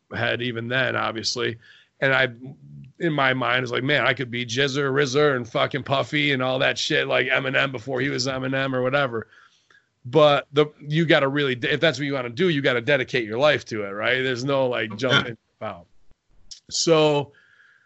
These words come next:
Speaker 1: downtown Fredonia, there's this eighteen ninety-one Fredonia Opera House, beautiful theater. Seats about five fifty.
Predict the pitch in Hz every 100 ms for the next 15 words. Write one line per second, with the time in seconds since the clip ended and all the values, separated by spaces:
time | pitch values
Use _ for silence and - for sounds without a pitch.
0 | _ _ _ _ - 160 180 175 170 151
1 | 139 135 165 175 143 135 120 123 113 143
2 | 156 156 160 143 143 139 139 131 131 131
3 | 139 127 135 139 117 113 104 - 147 156
4 | 139 131 117 131 113 95 87 _ _ _
5 | _ _ _ _ - - 147 104 120 110
6 | - 123 110 - 113 107 131 117